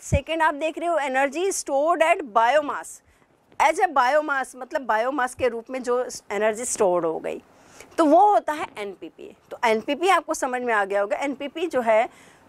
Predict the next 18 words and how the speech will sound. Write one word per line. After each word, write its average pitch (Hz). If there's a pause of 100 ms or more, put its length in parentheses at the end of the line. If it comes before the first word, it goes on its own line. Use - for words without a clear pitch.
वो 285
जीपीपी 330
को 370
माइनस 247
करेंगे 254 (120)
आर 190
से, - (520)
आर 226
उसमें 262
से 294
माइनस 240
कर 254
देंगे 220
तो 381
वो 359
एनपीपी 214
निकल 170
आएगा। -